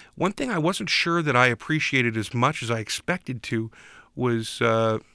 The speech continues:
the First Lady and the people who shared that space in the gallery with her. Um, talk to me a little bit about what you saw there and,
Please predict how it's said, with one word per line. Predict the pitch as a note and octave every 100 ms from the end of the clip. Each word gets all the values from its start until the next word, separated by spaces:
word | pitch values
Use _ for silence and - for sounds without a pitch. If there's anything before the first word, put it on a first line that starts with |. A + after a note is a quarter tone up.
| - -
the | A#2
First | - F#3 F3+ C#3
Lady | C3+ A2
and | G#2
the | G#2+
people | C#3+ C3 A2
who | B2
shared | A2 - B2+ B2 A2+ - - - -
that | A#2+
space | - - B2 A#2+
in | A#2+
the | A2+
gallery | A#2 A#2+ A#2+ A2+
with | G#2+
her. | - A2+ A2 - - - -
Um, | - A2+ A2 G#2 - _ - - -
talk | A3
to | -
me | G#3
a |
little | E3+ D#3
bit | C#3
about | C3 B2
what | B2+
you | B2+ C3+
saw | - B2+
there | A#2+ A#2 A2+
and, | A2+ A2+ A2+